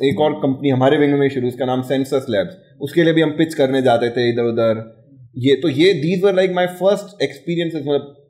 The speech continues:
जिसमें हमने actually घंटों-घंटों लगाए हैं, डेज लगाए हैं। These two startups were in final year of my college। और they gave me enough confidence कि यार जॉब नहीं लेनी, अपन तो स्टार्टअप ही करेंगे।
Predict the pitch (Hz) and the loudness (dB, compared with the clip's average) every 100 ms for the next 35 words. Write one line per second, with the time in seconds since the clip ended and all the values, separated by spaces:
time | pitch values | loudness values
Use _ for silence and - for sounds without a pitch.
0 | 117 120 143 139 147 139 160 160 131 127 | -8 -6 -2 0 2 0 2 2 4 2
1 | 123 127 123 131 113 101 98 85 - - | 2 2 0 0 -2 -2 -6 -10 -16 -20
2 | 127 117 131 139 120 101 98 139 - _ | -18 0 2 4 2 -2 -2 -6 -12 _
3 | _ 120 135 160 160 170 170 151 175 170 | _ -6 -2 0 0 0 2 2 2 0
4 | 160 170 180 135 156 147 131 120 117 120 | 0 0 -2 -2 0 0 0 0 -2 -6
5 | 107 90 80 90 - - _ _ 127 _ | -8 -10 -8 -8 -10 -16 _ _ -20 _
6 | _ _ _ _ - - - - - 139 | _ _ _ _ -20 -18 -18 -8 0 0
7 | - 143 147 170 165 190 208 202 180 196 | 0 -2 0 2 4 4 4 2 2 0
8 | 190 175 180 196 180 190 185 147 143 156 | 0 0 0 0 0 2 2 4 2 2
9 | 156 123 98 92 - _ _ _ _ _ | 0 -2 -4 -8 -16 _ _ _ _ _
10 | - 120 139 139 135 120 151 120 90 85 | -8 -2 0 0 2 0 0 -4 -8 -12